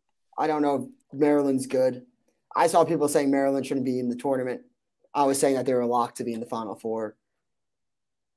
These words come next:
I'm just gonna shut up talking about lacrosse. So, like, this might be a solo pod for forty-five, but, um, yeah, I'm, I'm just happy that it's officially lacrosse season. From, from reports, it's officially now lacrosse season because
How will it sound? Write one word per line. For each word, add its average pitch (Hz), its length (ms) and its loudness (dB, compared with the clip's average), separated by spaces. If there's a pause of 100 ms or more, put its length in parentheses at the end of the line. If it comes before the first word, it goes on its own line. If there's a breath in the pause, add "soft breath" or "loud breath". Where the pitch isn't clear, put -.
(240)
I'm 156 160 6
just 156 140 4
gonna 160 100 4
shut 143 340 0
up 135 200 2
talking 139 240 2
about 135 180 0
lacrosse. 139 560 0
So, 135 100 0
like, 123 140 2
this 123 160 -4
might 123 120 -4
be 127 100 -2
a 120 40 0
solo 120 380 0
pod 117 260 -2
for 120 80 -12
forty-five, 135 600 0 (140)
but, 113 300 -4 (120)
um, 101 460 -8 (720)
yeah, 135 220 -4 (120)
I'm, 117 120 -8
I'm 139 180 -2
just 151 120 0
happy 165 260 4
that 151 340 2 (140)
it's 143 100 -10
officially 180 540 0
lacrosse 139 420 0
season. - 340 -10 (1000)
From, 147 440 -2
from 170 180 4
reports, 143 440 2
it's 120 140 -8
officially 165 400 2
now 143 140 2
lacrosse 143 460 2
season 98 280 -6
because 104 400 -6